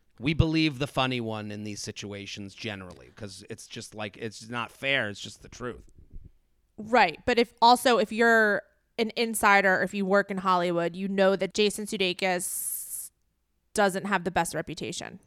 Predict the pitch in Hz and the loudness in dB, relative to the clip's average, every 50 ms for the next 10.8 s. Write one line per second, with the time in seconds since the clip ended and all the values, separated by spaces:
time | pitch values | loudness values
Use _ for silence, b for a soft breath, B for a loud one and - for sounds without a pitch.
0 | _ _ - 143 143 139 131 120 123 131 135 139 101 107 90 _ _ - - 117 | _ _ -4 -2 -2 -2 -2 -2 -2 -2 -2 -2 -4 -6 -14 _ _ -10 -6 -6
1 | 123 127 123 120 120 117 113 107 95 - 262 277 285 330 359 - 403 381 359 339 | -4 -2 -2 -4 -4 -4 -6 -6 -4 0 2 6 8 8 8 8 6 4 4 4
2 | 330 320 277 254 247 247 240 214 247 247 240 240 226 202 226 214 220 220 214 220 | 4 2 2 4 4 4 6 8 8 8 8 8 6 4 2 0 0 0 0 -2
3 | 220 - 233 226 226 226 - - 233 208 190 190 185 180 180 185 202 262 - - | 0 -2 -2 -2 -2 -4 0 4 6 8 8 8 8 6 6 6 4 4 0 -4
4 | - - B B B 277 247 B - 240 233 233 220 233 226 - - 254 226 214 | -8 -10 B B B -14 -6 B 0 0 0 0 0 -2 -2 -2 0 2 2 4
5 | 214 208 202 202 190 - - 208 185 196 208 196 196 190 185 185 180 180 170 - | 2 2 0 -2 -8 -10 -10 -6 0 4 6 8 8 8 6 6 4 2 0 -4
6 | _ _ _ _ _ _ _ - 196 226 240 233 208 190 226 214 214 - - 202 | _ _ _ _ _ _ _ -2 4 4 4 4 4 2 2 0 0 0 0 2
7 | 180 151 156 - - - - 175 175 185 - - - - 185 208 _ _ _ _ | 2 2 0 -2 -8 -8 -8 -8 -6 -8 -10 -10 -10 -14 -16 -18 _ _ _ _
8 | - 185 180 180 180 185 185 117 120 120 107 110 - 104 101 220 220 220 208 220 | -2 0 2 2 2 2 2 2 0 0 -2 -4 -4 -4 0 0 0 2 2 0
9 | 196 - - - _ _ _ - 220 233 226 240 269 247 202 175 214 214 233 214 | -2 -4 -10 -16 _ _ _ -16 -12 -4 2 6 8 8 8 8 6 6 4 6
10 | 220 214 - - - 226 220 220 220 233 214 208 202 202 196 - | 4 2 0 0 4 6 6 6 6 4 4 6 6 6 4 2